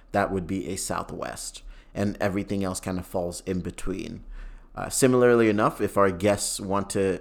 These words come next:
teach a little geography, we use coordinate systems using, uh, real world maps. So we might name countries using the equator and the G M T line as our north, south, east, and west.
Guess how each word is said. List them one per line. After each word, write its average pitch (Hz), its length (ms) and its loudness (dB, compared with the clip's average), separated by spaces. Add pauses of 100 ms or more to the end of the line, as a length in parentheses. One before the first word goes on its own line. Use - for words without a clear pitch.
teach - 240 -6
a 101 60 2
little 95 240 2
geography, 113 680 -2
we 107 180 -4
use 92 300 -2
coordinate 107 500 -4
systems 107 480 -6
using, 92 460 -4 (540)
uh, 85 340 -4 (260)
real 98 420 2
world 98 400 0
maps. 110 360 -2
So 92 160 -4
we 90 80 -2
might 95 240 -6
name 92 220 -6
countries 139 640 -4 (340)
using 117 560 0
the 101 540 -2
equator 117 580 0
and 95 300 -4
the 92 100 -2
G 95 240 -4
M 90 140 -2
T 92 240 -4
line 90 300 -6
as 185 180 -6
our 85 120 -4
north, 90 300 -4
south, - 400 -8
east, - 240 -12
and 87 140 -10
west. - 420 -12